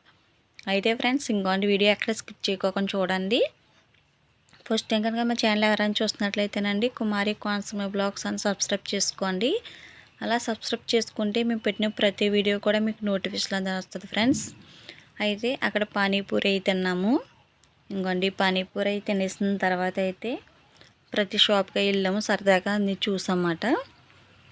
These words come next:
అయితే మా పిల్లలు అయితే చాలా బాగా ఎంజాయ్ చేశారన్నాను కదండి. ఇంకోండి చూడండి మా పిల్లలు ఇద్దరు ఎలా ఆడుకుంటున్నారో చూసారు కదా. ఇంకోండి అయితే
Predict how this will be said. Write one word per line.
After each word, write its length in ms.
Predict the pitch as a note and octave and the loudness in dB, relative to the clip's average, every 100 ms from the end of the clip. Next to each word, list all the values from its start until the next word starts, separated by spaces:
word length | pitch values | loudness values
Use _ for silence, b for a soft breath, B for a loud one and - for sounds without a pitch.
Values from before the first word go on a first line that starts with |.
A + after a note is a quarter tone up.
| - | -8
అయితే 240 | G3+ F#3+ G3+ | -6 -4 -4
మా 100 | G#3 | -2
పిల్లలు 260 | G#3 G3 F#3+ | 0 0 0
అయితే 160 | F#3+ G#3 | 0 0
చాలా 280 | A3+ G3 F3+ | 2 4 2
బాగా 220 | F3+ F#3+ F#3+ | 2 2 2
ఎంజాయ్ 280 | F#3+ F#3 F3+ | 0 0 0
చేశారన్నాను 580 | F#3 - F3+ F3+ F3 | -2 0 0 0 -2
కదండి. 420 | F3 F3 F3 F3+ G#3 | -2 -4 -2 -2 -2
ఇంకోండి 320 | F#3+ F3+ F3 | -2 -2 -2
చూడండి 380 | F3+ E3+ E3+ F3+ | -2 -2 -2 -4
మా 140 | F#3+ F3+ | -6 -6
పిల్లలు 260 | F#3 F3 F3 | -4 -2 -4
ఇద్దరు 320 | E3+ E3+ A#3 - B B B B B - | -4 -4 -4 -6 B B B B B -4
ఎలా 240 | F#3+ F#3 F#3 | 0 0 0
ఆడుకుంటున్నారో 680 | F3+ F3+ F3 F3 F#3+ F3 F#3 | 0 -2 -4 -6 -2 -2 -2
చూసారు 340 | - F3 F3 - | -8 -6 -6 -6
కదా. 180 | E3+ F#3+ C#4+ | -6 -4 -2
ఇంకోండి 480 | A#3 F3 E3+ E3+ C4 - _ _ _ _ b b b b _ _ _ _ - - - G3 | 0 0 0 0 -2 -4 _ _ _ _ b b b b _ _ _ _ -20 -20 -14 -4
అయితే 360 | G3+ G3 B3 | -2 2 2